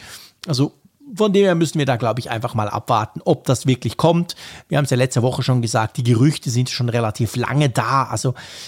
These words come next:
man geht davon aus, irgendwann müsste sowas dann kommen und dann können wir's dann auch bewerten.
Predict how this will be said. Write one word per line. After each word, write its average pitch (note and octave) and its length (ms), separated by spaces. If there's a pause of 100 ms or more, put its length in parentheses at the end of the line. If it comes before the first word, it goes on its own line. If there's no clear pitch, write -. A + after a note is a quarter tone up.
(160)
man A#2+ 160
geht D3+ 220
davon C#3 240
aus, C3+ 280
irgendwann B2+ 540
müsste A#2+ 300
sowas B2 320
dann A2+ 160
kommen E3 300
und A#2+ 140
dann A#2+ 100
können A#2 180
wir's A2+ 120
dann G#2 120
auch - 140
bewerten. - 500